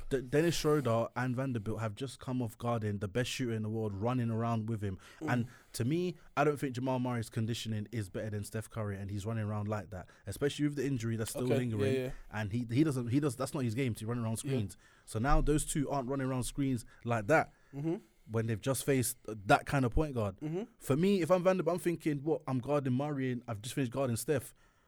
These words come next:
Speaker 1: I'm not saying it's easy work, but it's gonna be easier
Speaker 2: Alright, cool,
Speaker 1: work,
Speaker 2: cool, cool.
Speaker 1: hundred percent.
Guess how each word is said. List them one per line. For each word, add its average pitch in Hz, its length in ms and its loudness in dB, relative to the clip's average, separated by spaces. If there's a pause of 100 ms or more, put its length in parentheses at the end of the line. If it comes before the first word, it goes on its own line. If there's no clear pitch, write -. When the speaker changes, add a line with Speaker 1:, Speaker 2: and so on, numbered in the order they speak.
(340)
Speaker 1:
I'm 117 60 0
not 160 100 2
saying 156 160 4
it's 139 120 0
easy 147 220 2
work, 156 380 2
but 135 60 4
it's 131 100 4
gonna 147 140 2
be 135 200 0
easier 139 300 6
Speaker 2:
Alright, 147 140 8
cool, 107 40 2
Speaker 1:
work, 107 140 4
Speaker 2:
cool, 247 80 -4
cool. 269 160 -4
Speaker 1:
hundred 139 280 0
percent. 135 360 -2